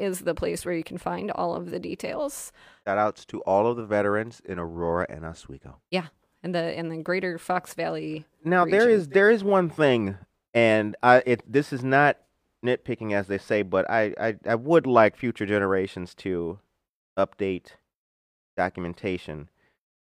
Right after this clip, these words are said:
Speaker 2: Afghanistan is in Asia.
Speaker 1: Afghanistan is in Asia. It
Speaker 2: There's
Speaker 1: is not
Speaker 2: nothing Middle
Speaker 1: really
Speaker 2: East
Speaker 1: Yeah, the
Speaker 2: about
Speaker 1: Mi-, the
Speaker 2: Afghan-
Speaker 1: Middle East.
Speaker 2: Which, which again, this is, you know, this is not the premise of the bits. This is the
Speaker 1: Right.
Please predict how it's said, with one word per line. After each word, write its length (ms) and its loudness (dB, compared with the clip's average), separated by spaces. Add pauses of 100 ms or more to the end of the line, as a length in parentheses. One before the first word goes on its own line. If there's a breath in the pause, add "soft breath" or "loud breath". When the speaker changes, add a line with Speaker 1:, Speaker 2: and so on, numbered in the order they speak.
(720)
Speaker 2:
Afghanistan 520 -2
is 80 -6
in 160 -8
Asia. 420 -10 (1400)
Speaker 1:
Afghanistan 640 -10
is 160 -6
in 80 -4
Asia. 380 -8
It 60 -12
Speaker 2:
There's 120 -4
Speaker 1:
is 60 -10
not 140 0
Speaker 2:
nothing 200 -4
Middle 220 -2
Speaker 1:
really 320 -4
Speaker 2:
East 480 -10 (200)
Speaker 1:
Yeah, 180 0
the 120 -2
Speaker 2:
about 280 0
Speaker 1:
Mi-, 60 -4
the 60 -2
Speaker 2:
Afghan- 100 0
Speaker 1:
Middle 240 0
East. 200 2
Speaker 2:
Which, 260 12
which 220 6
again, 240 2
this 200 0
is, 200 -2
you 100 -2
know, 120 0
this 240 -2
is 200 -4
not 220 2
the 60 -2
premise 320 -2
of 100 -8
the 80 -4
bits. 400 0
This 180 -6
is 140 -4
the 220 4
Speaker 1:
Right. 320 0